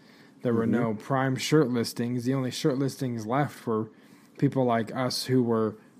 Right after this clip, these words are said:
Speaker 1: printing and fulfilling the shirts ourselves.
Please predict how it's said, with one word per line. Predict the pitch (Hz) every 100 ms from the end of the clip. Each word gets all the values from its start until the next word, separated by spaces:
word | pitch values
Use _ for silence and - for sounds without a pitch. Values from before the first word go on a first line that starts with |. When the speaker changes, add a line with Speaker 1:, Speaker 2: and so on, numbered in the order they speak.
| -
Speaker 1:
printing | - 160 147 139
and | 127 123
fulfilling | 123 127 135 123
the | 117
shirts | - 120 110
ourselves. | 101 - 185 175 127 120 120